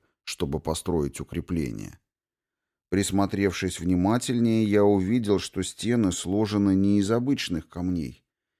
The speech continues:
Их поверхность была идеально гладкой, будто отполированной, и многие украшала изящная резьба.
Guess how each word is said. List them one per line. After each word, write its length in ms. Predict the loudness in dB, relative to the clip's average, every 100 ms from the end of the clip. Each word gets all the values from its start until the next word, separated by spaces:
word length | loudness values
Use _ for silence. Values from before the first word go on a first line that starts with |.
| _
Их 180 | -4 -2
поверхность 680 | -2 2 2 0 0 -2 0
была 320 | 0 2 2
идеально 560 | -2 -2 0 2 0 -2
гладкой, 600 | 0 2 2 -2 -8 -10
будто 400 | -4 -6 -4 -4
отполированной, 1000 | -4 -4 0 2 2 0 -4 -6 -10 _ _ _ -2
и 80 | 2
многие 500 | 4 4 2 2 0
украшала 800 | 0 -2 -2 -2 -2 0 0 -2
изящная 600 | -2 -6 -6 -6 -6 -6
резьба. 520 | -8 -8 -8 -10